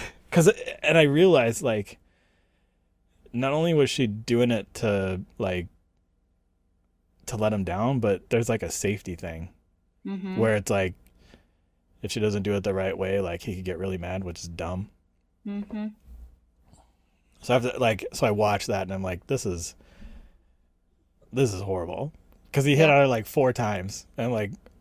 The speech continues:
Speaker 1: I don't know how many times you have to be told no five different ways, buddy.
Speaker 2: Mm-hmm. Yep, it's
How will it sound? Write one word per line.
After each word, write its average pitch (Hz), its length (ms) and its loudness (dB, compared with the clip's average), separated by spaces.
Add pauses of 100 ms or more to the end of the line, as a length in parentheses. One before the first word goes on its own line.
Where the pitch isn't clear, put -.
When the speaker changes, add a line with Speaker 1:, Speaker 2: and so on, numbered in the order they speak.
Speaker 1:
I 123 60 -2
don't 120 80 0
know 110 100 0
how 123 140 -2
many 120 160 -2
times 110 380 -2
you 113 180 -2
have 117 160 0
to 117 80 -2
be 104 120 -2
told 104 280 -2
no 107 180 0
five 101 280 -2
different 95 260 -6
ways, 98 220 -4
buddy. 90 340 -8 (580)
Speaker 2:
Mm-hmm. 208 520 -6 (1800)
Yep, 208 600 4 (180)
it's - 920 -2